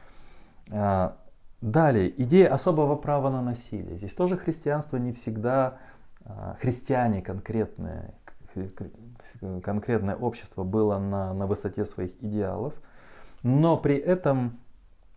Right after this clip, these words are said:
христианство всегда, а, исповедовало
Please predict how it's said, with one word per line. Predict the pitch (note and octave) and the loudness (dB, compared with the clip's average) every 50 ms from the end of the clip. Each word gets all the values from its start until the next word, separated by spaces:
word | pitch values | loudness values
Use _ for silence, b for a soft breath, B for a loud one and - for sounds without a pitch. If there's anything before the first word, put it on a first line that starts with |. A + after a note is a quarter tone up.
| - - - - | -20 -20 -20 -18
христианство | - - C3+ C#3 C3+ - D3+ D3 D3 - - C3 A2+ | -10 -2 0 0 0 4 2 2 2 2 0 -2 -2
всегда, | - - - C#3 C3 B2+ A#2+ C#3 C3+ A#2+ G2 F2+ - - - - - - - - _ _ - - - - - - - | -2 -2 -2 0 0 2 4 4 4 4 4 0 -2 -10 -20 -20 -20 -20 -20 -20 _ _ -20 -20 -20 -20 -20 -20 -14
а, | - G#2+ G2+ G2+ G2+ G2 F#2+ F#2 F2+ - - - | -10 -6 -4 -4 -2 -2 -2 -4 -4 -6 -4 -2
исповедовало | C#3+ B2+ - - - B2+ B2 A#2+ B2+ C#3 B2+ A#2+ B2 A2+ A2+ A2 G#2+ G#2 G2+ G2 G2 | -2 -2 -2 0 2 4 4 6 6 4 4 4 4 2 4 4 4 2 2 0 -2